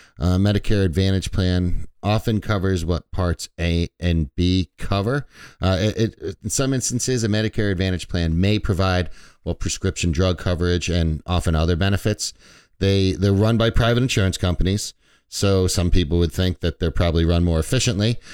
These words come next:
but they're also run with a profit motive in mind. But so you're not required to sign up for Part C. It does have restrictions. Uh, there's, you know, s-, even things like a limited coverage area.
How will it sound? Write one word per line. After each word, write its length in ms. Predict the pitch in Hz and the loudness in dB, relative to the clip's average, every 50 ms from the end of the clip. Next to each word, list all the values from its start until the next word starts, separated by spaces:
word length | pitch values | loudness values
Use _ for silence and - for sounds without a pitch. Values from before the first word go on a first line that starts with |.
| - - - _ - | -20 -20 -14 _ -2
but 200 | 98 95 90 - | 0 0 2 2
they're 120 | 92 87 | 2 2
also 240 | 87 85 - 92 87 | 2 2 0 0 2
run 220 | 80 87 87 85 | 2 2 2 2
with 100 | 87 85 | 2 2
a 40 | 80 | 2
profit 360 | - - 107 101 95 - 90 | 2 0 0 0 0 0 0
motive 260 | 82 92 87 87 82 80 | 0 2 2 2 2 0
in 60 | 87 | 0
mind. 320 | 87 95 101 117 139 135 104 | 0 0 0 0 0 0 0
But 160 | 107 87 - | -2 -2 -2
so 180 | - - 110 107 | 0 0 0 2
you're 160 | 104 117 127 | 2 2 2
not 180 | 135 131 - | 0 0 0
required 400 | 127 131 - - 123 110 110 110 104 | -2 -2 0 0 2 2 2 2 0
to 60 | 104 | 0
sign 240 | - - 110 110 110 | 0 0 0 0 0
up 120 | 107 - | -2 -2
for 80 | - 104 | -4 -4
Part 280 | - - 104 101 - | -2 -2 -2 -2 -2
C. 360 | - - - 107 110 117 120 - - - - - - - | -4 -2 -2 0 0 -2 -2 -6 -12 -18 -20 -16 -6 -2
It 140 | - 92 - | -2 -2 0
does 220 | - 110 110 104 95 | 2 0 2 2 2
have 180 | 110 107 98 | 2 2 2
restrictions. 720 | 98 92 - - - 113 104 - - 117 117 123 123 - 90 | 2 0 0 0 0 0 0 0 -2 -2 0 -2 -2 -4 -4
Uh, 340 | 78 87 80 80 82 82 78 | -2 -2 0 0 0 -2 -2
there's, 280 | 73 87 85 78 - | -2 -2 -2 -2 -4
you 200 | 78 78 92 87 | -4 -2 -2 0
know, 80 | 80 80 | 0 -2
s-, 240 | 78 - - - - - | -2 -4 -6 -8 -6 -2
even 320 | 98 95 82 90 95 87 | -4 -2 0 0 -2 -2
things 280 | - - 95 85 78 - | 0 0 0 0 0 -2
like 160 | 82 80 - | -2 -2 0
a 60 | 78 | -2
limited 360 | 78 82 87 85 80 78 73 - | 0 0 0 0 0 -2 -2 -2
coverage 340 | - 80 69 71 69 - | -2 -2 -2 -2 -4 -4
area. 300 | 67 50 50 52 50 - | -6 -8 -8 -12 -14 -14